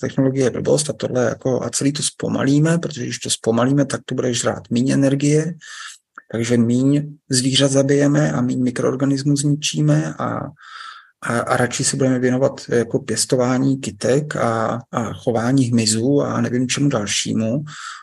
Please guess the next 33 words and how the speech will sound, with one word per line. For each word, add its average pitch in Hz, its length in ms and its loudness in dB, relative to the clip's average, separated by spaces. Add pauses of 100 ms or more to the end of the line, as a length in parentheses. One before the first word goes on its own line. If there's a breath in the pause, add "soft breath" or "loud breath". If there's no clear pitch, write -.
protože - 400 -4
prostě - 320 -6
to 147 120 -4
je 151 80 2
super 117 680 0 (1000 soft breath)
a 127 60 -8
mezi 120 240 0
tím 151 180 0
budeme 151 180 4
mít 175 200 -2
čas 123 400 -6 (720)
se - 140 -2
spolu 123 220 0
normálně 131 320 2
povídat. 185 480 -2 (1500)
A - 40 -16
pak - 280 -4
si - 120 0
prostě 170 300 0
zalezeme 143 420 2
tamhle 156 300 0
do 127 80 2
budky 120 680 -6 (340 soft breath)
a 117 60 -6
tam 139 280 2
na 143 80 6
deseti 143 440 0
kompech 139 440 0 (560)
budeme 131 360 2
hrát 107 500 -2
prostě - 360 -8
pět 151 240 2
hodin 110 600 -2